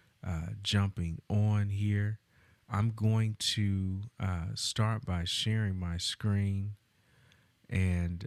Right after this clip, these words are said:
um, we'll get into the word here. Uh,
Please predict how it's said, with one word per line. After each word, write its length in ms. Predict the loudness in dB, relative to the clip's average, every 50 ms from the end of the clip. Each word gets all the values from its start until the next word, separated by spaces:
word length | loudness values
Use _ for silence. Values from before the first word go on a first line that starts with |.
| -4 -2
um, 540 | -2 -2 -2 -2 -4 -6 -6 -6 -8 -8 -10 -14 _ _ _ _ _ _ -16 -16 _ -8 -2
we'll 200 | 2 2 2 2
get 320 | 2 2 2 2 4 4
into 360 | 2 0 0 0 0 0 2
the 140 | 2 0 0
word 560 | -2 -2 0 0 2 2 2 2 0 -2 -2
here. 520 | -2 -2 0 2 2 2 0 0 -2 -4 -8 _ _ _ _ _ _ _ _ -20 -20 _ -20 _ -12 -6
Uh, 360 | -4 -2 0 0 0 -2 -4